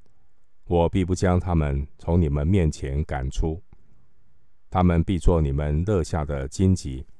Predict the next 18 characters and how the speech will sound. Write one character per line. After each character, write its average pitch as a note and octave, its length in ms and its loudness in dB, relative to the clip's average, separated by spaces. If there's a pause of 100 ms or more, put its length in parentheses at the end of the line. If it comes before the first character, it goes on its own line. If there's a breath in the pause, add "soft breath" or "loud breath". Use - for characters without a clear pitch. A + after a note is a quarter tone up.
(800)
他 B2+ 160 2
们 G#2 100 6
的 E2 120 2
神 D#2 440 -2 (420)
必 G#2 140 2
作 E2+ 400 2 (100)
你 D#2+ 140 2
们 D2+ 140 0
的 D2+ 100 -4
网 C#2 260 -4
罗。” C#2+ 300 -8 (1800)
经 G#2 200 6
文 D#2+ 220 2
第 F2+ 120 0
一 F2 60 -2
节 D2 240 -4
提 D2 180 -6
到 C#2+ 400 -4